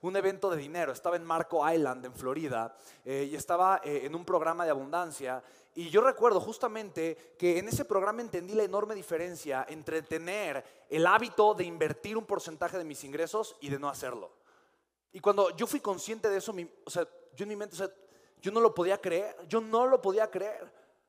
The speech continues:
No lo podía creer, tenía veinticuatro años, eso fue hace siete años. Llevo siete años invirtiendo de manera religiosa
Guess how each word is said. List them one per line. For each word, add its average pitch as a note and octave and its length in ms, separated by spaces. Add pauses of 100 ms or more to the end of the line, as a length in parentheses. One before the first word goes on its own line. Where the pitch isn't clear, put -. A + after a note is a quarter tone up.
(220)
No F#3 120
lo - 140
podía A#3+ 180
creer, A#3 180
tenía A3+ 160
veinticuatro G#3 520
años, F#3 200
eso G3+ 120
fue A3 100
hace G#3+ 140
siete A3+ 420
años. F#3 500 (200)
Llevo G#3+ 240
siete B3 500
años A3+ 380
invirtiendo F#3 680
de G3 80
manera F3+ 400
religiosa F#3+ 1300